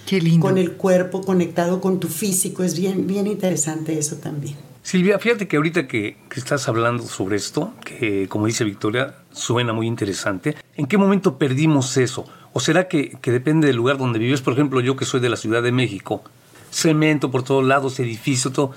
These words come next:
Speaker 3: No teníamos mucho contacto con, con, como dices tú, la naturaleza. Era muy difícil por el lugar donde yo vivía. ¿Perdimos eso por estar en ciudades o lo fuimos perdiendo los humanos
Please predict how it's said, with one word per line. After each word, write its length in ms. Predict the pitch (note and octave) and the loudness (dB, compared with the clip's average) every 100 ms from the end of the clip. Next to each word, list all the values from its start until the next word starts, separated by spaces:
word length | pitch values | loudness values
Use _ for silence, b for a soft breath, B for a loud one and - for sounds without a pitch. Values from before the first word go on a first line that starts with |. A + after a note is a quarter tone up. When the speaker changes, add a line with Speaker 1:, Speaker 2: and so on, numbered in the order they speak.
| B B | B B
Speaker 3:
No 120 | D#3 | 0
teníamos 380 | D#3 D#3 D#3 C3+ | 2 4 4 4
mucho 340 | C#3 C#3+ C3+ C3+ | 4 2 0 -2
contacto 540 | A#2+ A2 C3 B2+ B2 | -2 -2 -4 -4 -10
con, 200 | G#2+ G2+ - | -8 -10 -10
con, 180 | - A2 | -4 -2
como 200 | G#2+ A2+ | 0 -2
dices 200 | B2 B2+ | -2 -2
tú, 160 | - C3+ | 2 2
la 180 | B2+ G#2+ | 2 0
naturaleza. 600 | G#2 G2+ A2 A2 A2+ D#3 | -2 -2 0 0 0 0
Era 100 | D#3+ | 0
muy 120 | D3 | 0
difícil 460 | A2 - - C#3 - B B B | -2 -6 -6 -8 -10 B B B
por 120 | - | -6
el 60 | G2+ | 0
lugar 180 | G#2+ A2 | 2 0
donde 200 | G#2 G2 | -2 -2
yo 80 | G#2 | -2
vivía. 360 | A2 A2+ A2 G2 B B B - | -2 0 -2 -4 B B B -2
¿Perdimos 460 | F3 E3 G#3+ G3 G#3 | 0 2 2 2 2
eso 200 | F#3+ C#3 | 0 -2
por 260 | - B2+ A2+ | -2 -2 -2
estar 240 | - F3 | 0 0
en 80 | D#3+ | 0
ciudades 500 | C#3 B2+ E3 G3+ - B B B | 2 2 2 0 -4 B B B
o 160 | A#2 C#3 | 0 4
lo 160 | B2+ | 2
fuimos 280 | B2 E3 D3+ | 2 2 2
perdiendo 500 | C3 A#2+ B2 C#3+ C3 | 0 0 2 4 4
los 260 | G#2+ - B2+ | 2 0 0
humanos 580 | A#2 A#2+ A#2+ G#2 - | 2 0 -2 -6 -10